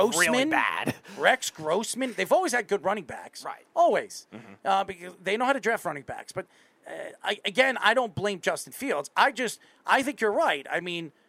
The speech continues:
Speaker 1: how does a quarterback that takes you all the way to an N F C title game last year, yes, it wasn't all him, but he,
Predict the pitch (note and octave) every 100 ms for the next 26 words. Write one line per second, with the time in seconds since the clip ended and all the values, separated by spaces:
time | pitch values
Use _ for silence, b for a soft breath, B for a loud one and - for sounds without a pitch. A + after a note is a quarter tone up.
0 | b E3+ A3+ D4 A#3+ G#3+ - G#3 A3 G#3
1 | F3+ D#3+ - D#3 - F#3+ - F3+ F3 G#3
2 | G3 F#3 F3 E3+ F3+ - E3 - F3+ F#3+
3 | E3 D3 D3 C#3 D3 C#3 b b B3 A3+
4 | - - F#3 F#3 F#3 F3 C#3 F#3+ F#3+ C3
5 | B2 G#3+ E3